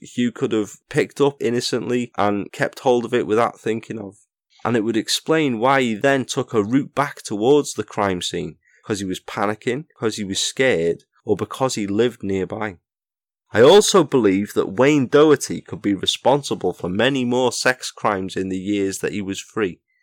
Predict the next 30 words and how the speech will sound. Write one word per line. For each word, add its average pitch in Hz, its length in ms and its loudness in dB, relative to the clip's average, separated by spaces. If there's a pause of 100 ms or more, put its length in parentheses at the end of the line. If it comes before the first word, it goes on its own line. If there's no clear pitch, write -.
(180)
and 104 100 -4
as 107 140 0
a 110 60 -2
builder 156 420 2
working 147 440 2
abroad 139 600 4
periodically, 95 760 -4 (300)
these 143 220 -2
could 147 180 -2
have 123 140 -8
taken - 380 -2
place 113 340 -2
in 104 100 -2
other 120 200 2
countries 120 720 -6
as 90 140 -12
well 131 200 4
as 151 120 -4
the 110 180 -6
U 120 160 -2
K, 92 320 -4
depending 101 600 -4
on 98 120 -4
where 104 160 0
he 104 80 -2
was 98 240 -4
working 117 460 -2
at - 120 -12
the - 60 -12
time. 117 460 -2